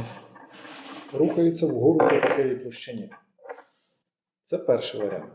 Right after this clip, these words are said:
Другий варіант, якщо ми кут зменшимо і приблизно на розхилі порядку тридцяти градусів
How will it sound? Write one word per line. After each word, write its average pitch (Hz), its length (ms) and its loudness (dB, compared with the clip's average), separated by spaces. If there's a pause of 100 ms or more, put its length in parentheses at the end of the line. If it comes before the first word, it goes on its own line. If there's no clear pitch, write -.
Другий 196 280 0
варіант, 185 380 -2
якщо - 260 -4
ми 180 120 0
кут - 220 -2
зменшимо 120 640 -4
і 233 80 -4
приблизно 160 680 2
на 135 120 0
розхилі 135 440 4 (3000)
порядку 147 440 4
тридцяти 151 500 2
градусів 143 720 -4